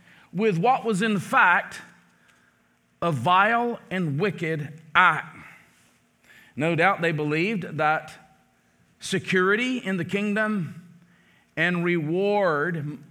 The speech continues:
perhaps monetary reward or land, awaited them for eliminating David's biggest rival. But their perception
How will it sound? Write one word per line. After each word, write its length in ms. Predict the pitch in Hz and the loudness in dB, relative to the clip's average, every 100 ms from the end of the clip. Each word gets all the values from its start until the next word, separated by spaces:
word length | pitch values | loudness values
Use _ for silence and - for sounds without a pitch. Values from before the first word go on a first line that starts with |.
| - | -18
perhaps 460 | - 156 165 156 160 | -6 -2 -2 -2 -4
monetary 840 | 165 180 214 214 175 156 139 143 | -2 0 0 -2 -2 -2 -2 -4
reward 840 | 143 135 131 139 127 131 127 143 175 | -4 -6 -4 -4 -2 -2 -2 -2 -2
or 160 | 143 | -2
land, 880 | 135 139 170 180 123 117 139 131 127 - - - - | -2 0 0 2 2 0 -2 -4 -8 -16 -20 -14 -4
awaited 520 | 170 165 190 226 196 | 0 2 2 2 0
them 480 | 131 117 135 151 131 - - - - - | -2 -2 -4 -4 -6 -10 -20 -20 -20 -10
for 420 | 190 202 202 202 | 0 2 2 2
eliminating 960 | 196 208 269 320 240 143 143 190 226 180 - - - 127 | 0 2 2 2 2 2 2 0 -2 -4 -8 -18 -18 -6
David's 760 | 110 185 180 139 135 120 107 - - - 107 98 | 0 2 2 0 -2 -4 -6 -8 -16 -12 -12 -4
biggest 640 | 190 175 190 170 - - - - _ _ _ _ _ | -2 0 -2 -2 -6 -12 -20 -20 _ _ _ _ _
rival. 500 | 120 156 156 135 104 - - _ _ _ _ _ _ _ _ _ - - - - - _ _ | 0 2 4 2 -4 -10 -20 _ _ _ _ _ _ _ _ _ -20 -20 -20 -20 -20 _ _
But 220 | 135 175 | 0 2
their 400 | 175 294 - 277 - - _ - | 2 2 0 -2 -10 -18 _ -4
perception 1120 | 247 214 - 226 156 - 135 107 143 139 107 | -2 -2 -2 -2 -2 -4 -4 -4 -4 -6 -10